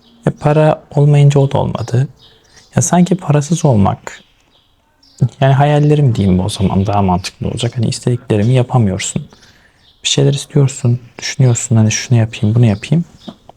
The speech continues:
Olmuyor. Neden sebeplerinden bir tanesi şu. Maddiyat olmadıktan sonra hiçbir şey değişmiyor. Yani siz isteyin. Bunu istiyorum, bunu istiyorum. Ama iste-, istemeniz bir şey değiştirmiyor. Yani her şeyi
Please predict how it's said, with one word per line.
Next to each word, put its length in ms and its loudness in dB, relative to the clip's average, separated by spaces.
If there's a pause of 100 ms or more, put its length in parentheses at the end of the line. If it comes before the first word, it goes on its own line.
(160)
Olmuyor. 580 2 (840)
Neden 240 2
sebeplerinden 680 -2
bir 60 -4
tanesi 340 -2
şu. 360 -4 (1700)
Maddiyat 440 0
olmadıktan 440 4
sonra 200 2
hiçbir 140 -4
şey 200 2
değişmiyor. 440 2
Yani 100 2
siz 200 0
isteyin. 520 2 (260)
Bunu 120 4
istiyorum, 500 -2 (280)
bunu 100 4
istiyorum. 460 -4 (600)
Ama 180 4
iste-, 320 -10
istemeniz 500 0
bir 40 -10
şey 200 2
değiştirmiyor. 540 0
Yani 240 2 (160)
her 160 0
şeyi 300 -2